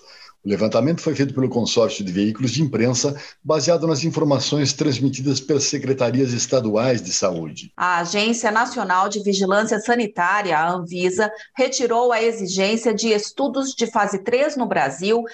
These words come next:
Speaker 2: para a aprovação de uso emergencial das vacinas contra a covid dezenove. A decisão pode facilitar a importação de imunizantes como o Sputnik V e o da Moderna, que têm estudos de fase três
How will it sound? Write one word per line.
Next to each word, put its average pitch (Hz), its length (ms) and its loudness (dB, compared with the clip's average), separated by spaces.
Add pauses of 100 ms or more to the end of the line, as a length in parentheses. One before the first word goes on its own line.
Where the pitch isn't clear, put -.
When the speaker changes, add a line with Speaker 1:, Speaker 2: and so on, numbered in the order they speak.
(120)
Speaker 2:
para 220 200 0
a 247 40 2
aprovação 220 640 0
de 214 100 2
uso 226 340 2
emergencial 220 1120 0
das 185 220 -2
vacinas 220 580 0
contra 277 540 2
a - 20 -2
covid 220 460 -4
dezenove. 170 800 -2 (340)
A 160 100 0
decisão 170 680 0
pode 254 280 0
facilitar 262 720 0
a 175 120 2
importação 220 800 -2
de 262 120 -2
imunizantes 214 800 -2
como 190 260 2
o 185 40 2
Sputnik 196 720 -2
V 196 340 0 (240)
e 254 120 -2
o 254 40 0
da 254 140 2
Moderna, 190 720 0 (220)
que 196 100 -4
têm 165 240 0
estudos 254 580 -2
de 220 140 -2
fase 175 400 0
três 240 480 -2